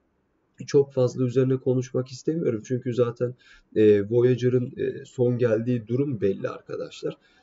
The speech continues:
E, dolayısıyla yatırımcının inisiyatifine kalmış. E, bir diğeri Polygon Matic. Yine bir sonraki yükseliş etabında korkunç hareketler yapabileceğini düşünürken piyasada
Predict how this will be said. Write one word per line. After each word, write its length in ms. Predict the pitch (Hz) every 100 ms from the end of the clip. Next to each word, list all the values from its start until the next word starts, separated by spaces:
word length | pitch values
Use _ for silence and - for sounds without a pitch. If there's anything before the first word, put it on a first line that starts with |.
| _
E, 180 | 117 131
dolayısıyla 560 | 151 131 107 - 131 143
yatırımcının 600 | 123 - 117 110 127 139
inisiyatifine 760 | 110 98 104 101 - 131 160
kalmış. 520 | 175 147 107 120 135 - _ _ -
E, 200 | 110 110
bir 140 | 170 147
diğeri 320 | 135 139 160 -
Polygon 540 | 147 143 - 117 - - -
Matic. 580 | 101 104 110 - 139 - _ _ _ 110
Yine 380 | 110 151 147
bir 80 | 135
sonraki 560 | 143 135 127 110 107 104
yükseliş 600 | 98 98 - 113 139 - -
etabında 640 | - 107 104 98 117 127 _ _ _ -
korkunç 560 | 120 123 165 165 -
hareketler 580 | 113 101 92 98 - 101
yapabileceğini 840 | 101 98 104 104 101 98 120 104
düşünürken 680 | 95 - 147 220 190 101 - _ _ _ _ _ _ _ -
piyasada 800 | - 120 175 185 131 110 143